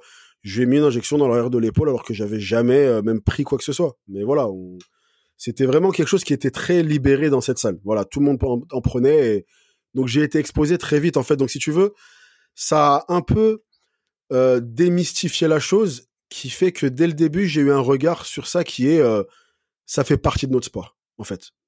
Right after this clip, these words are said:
Tu vois, j'ai vu des fioles très vite, des seringues très vite, des mecs me parlaient d'effets secondaires, le gars qui arrivait, euh, choper une crampe en plein milieu de la salle, il me disait, « Ouais, c'est parce que j'ai un peu surdosé le clenbuterol. » Enfin,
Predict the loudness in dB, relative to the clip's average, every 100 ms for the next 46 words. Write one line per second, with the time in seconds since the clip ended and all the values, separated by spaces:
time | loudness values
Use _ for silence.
0 | -2 0 0 0 0 0 2 0 0 -2
1 | -2 0 0 -2 -4 0 0 0 -2 -2
2 | 0 -2 -4 _ _ _ _ -2 2 2
3 | 2 0 0 2 2 2 -2 -2 -4 -2
4 | 0 2 2 2 -2 -2 -2 -2 2 4
5 | 4 0 -8 _ _ _ -4 0 2 2
6 | 0 -2 0 0 0 0 2 0 0 -2
7 | 2 2 2 0 0 2 2 0 -4 -6
8 | -4 -4 -2 -4 -4 -2 0 0 -2 -4
9 | -6 -2 -2 -2